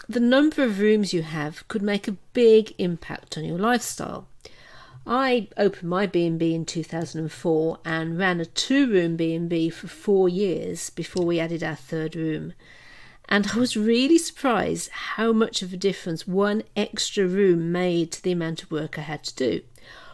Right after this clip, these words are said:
Obviously, I knew I had the extra room to clean, but I hadn't really accounted for all the extra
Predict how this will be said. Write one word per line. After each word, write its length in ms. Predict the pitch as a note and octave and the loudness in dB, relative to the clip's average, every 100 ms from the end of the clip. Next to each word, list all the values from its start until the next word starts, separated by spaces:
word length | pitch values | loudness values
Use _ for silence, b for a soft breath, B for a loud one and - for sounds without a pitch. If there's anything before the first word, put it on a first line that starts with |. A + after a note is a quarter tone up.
| B | B
Obviously, 720 | B3+ B3+ D4 - C4+ C4+ C4 | 2 4 0 2 2 2 2
I 200 | - F3+ | 2 2
knew 400 | F3+ F3 E3+ E3+ | 2 2 2 0
I 160 | - F3 | -2 -8
had 240 | D3+ D#3 | -8 -8
the 180 | E3 D#3+ | -6 -6
extra 320 | C#3+ - - | -6 -8 -8
room 260 | F3 A#3+ C4 | -2 0 0
to 100 | - | -4
clean, 580 | - A#3 G#3+ G3+ G3 G3+ B B B B | -4 6 6 6 0 -6 B B B B
but 120 | G#3 | -2
I 100 | - | -2
hadn't 400 | G3 - B3 C4+ | -4 -2 0 0
really 440 | - G#3 A3+ A3+ G#3+ | 0 4 4 6 2
accounted 680 | G3+ - G#3 G#3 - F3 F3+ | 0 -4 -2 -2 -4 -6 -6
for 180 | - F3+ | -8 -6
all 280 | D#3+ D#3+ | -6 -6
the 200 | D#3 D#3 D#3+ | -8 -8 -10
extra 340 | D#3+ - | -8 -8